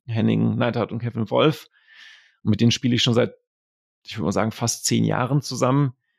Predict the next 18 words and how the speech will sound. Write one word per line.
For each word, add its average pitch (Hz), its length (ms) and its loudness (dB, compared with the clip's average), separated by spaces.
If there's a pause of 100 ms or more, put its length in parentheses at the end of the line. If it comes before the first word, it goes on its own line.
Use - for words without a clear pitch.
(120)
Das - 100 -4
heißt, 110 180 0
wir 110 80 -4
kennen 123 240 4
uns 117 220 2
zumindest 117 440 2
so 120 140 -6
gut, 113 180 -8
dass 117 80 -8
ich 107 180 -6
weiß, 117 320 0
dass 113 100 -2
ich 110 100 -6
denen 110 180 0
sagen 107 300 -2
kann, 110 340 0 (400)
„Macht 107 300 -6
mal 107 360 0